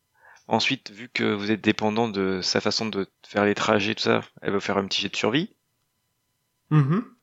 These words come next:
Speaker 1: Et le troisième, ça va dépendre de ce qui va se passer, les deux autres. <laughs>
Speaker 2: D'accord. Bon, jusque-là, tout va bien. Alors du coup, euh, t'as pas de bol, tu m'as montré,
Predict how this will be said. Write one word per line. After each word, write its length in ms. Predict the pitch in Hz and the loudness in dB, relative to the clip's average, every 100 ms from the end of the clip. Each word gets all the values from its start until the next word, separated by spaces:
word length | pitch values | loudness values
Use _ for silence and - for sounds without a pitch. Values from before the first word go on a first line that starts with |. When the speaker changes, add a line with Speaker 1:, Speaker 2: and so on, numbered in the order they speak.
| _ _ | _ _
Speaker 1:
Et 80 | 110 | -2
le 60 | 101 | 0
troisième, 300 | - 110 127 | 2 2 2
ça 100 | 107 | 0
va 80 | 98 | 0
dépendre 320 | 104 110 104 | 0 -2 -6
de 20 | |
ce 100 | - | -8
qui 120 | - | -12
va 120 | 95 | -12
se 80 | 98 | -10
passer, 440 | - 98 - 98 123 _ _ | -10 -14 -14 -20 -20 _ _
les 120 | 98 | -18
deux 140 | 92 90 | -18 -18
autres. 240 | 80 - _ _ | -20 -20 _ _
<laughs> 640 | - - - - - - - - - - - - - - - - - - - - - _ _ _ - | -14 -14 -14 -16 -16 -20 -20 -20 -20 -20 -20 -20 -20 -20 -20 -18 -18 -20 -20 -20 -20 _ _ _ -10
Speaker 2:
D'accord. 600 | 127 120 120 156 - - _ _ - | -8 -8 -8 -10 -12 -20 _ _ -16
Bon, 140 | 117 | -14
jusque-là, 380 | 110 117 - 117 | -12 -14 -12 -12
tout 160 | 156 120 | -10 -8
va 60 | |
bien. 240 | 107 113 160 _ _ _ _ _ _ _ _ _ _ - | -8 -8 -10 _ _ _ _ _ _ _ _ _ _ -12
Alors 220 | 117 117 | -8 -6
du 100 | 120 | -6
coup, 240 | - 156 135 | 0 2 4
euh, 220 | 113 110 101 _ _ _ _ _ _ - | 0 -2 -10 _ _ _ _ _ _ -14
t'as 80 | |
pas 80 | 104 | -10
de 60 | - | -6
bol, 120 | 156 | -6
tu 100 | 120 | -4
m'as 60 | 113 | -6
montré, 240 | 117 175 | -8 -10